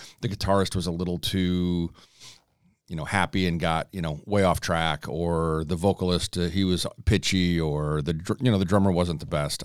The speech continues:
I think overall, you looked at that whole set, there wasn't a really, there wasn't a hole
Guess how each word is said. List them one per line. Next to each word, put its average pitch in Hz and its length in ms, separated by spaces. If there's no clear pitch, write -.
I 95 100
think 123 260
overall, 90 640
you 95 140
looked 92 200
at 87 120
that 85 140
whole 90 180
set, 98 320
there 87 240
wasn't 127 260
a 98 40
really, 98 300
there 104 140
wasn't 113 240
a 80 40
hole 78 460